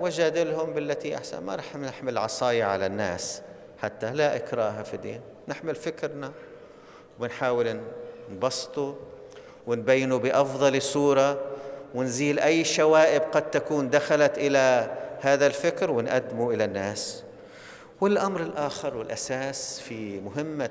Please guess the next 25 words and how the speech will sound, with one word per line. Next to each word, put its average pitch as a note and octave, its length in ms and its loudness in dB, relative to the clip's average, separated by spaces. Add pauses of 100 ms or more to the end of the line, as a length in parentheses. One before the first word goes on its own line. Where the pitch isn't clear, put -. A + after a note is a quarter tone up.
(120)
هذا A#2+ 240 -2
الإمام A2+ 600 -6
هو B2+ 360 -4 (960)
تثبيت - 460 -8
العدل، G2 360 -6 (1040)
أن A#2 80 -4
نعمل A2 380 -4
على G2+ 260 -4
أن G2 100 -8
نكون A2 360 -8 (180)
نحن D3 280 -10
أولا G2+ 460 -4
العادلين. F2 600 -6 (120)
واحد C3 400 -8 (640)
بمثل F3+ 360 -2
هالمناسبة G2 840 -6
ستأتي D3+ 640 -2 (580)
يوم B2 180 0
الثلاثاء A2+ 680 -2
إن - 60 -8
شاء G#2+ 320 -2
الله، B2 280 0 (580)
ستكون B2+ 540 0
هذه A#2 380 2
المناسبة G#2+ 920 2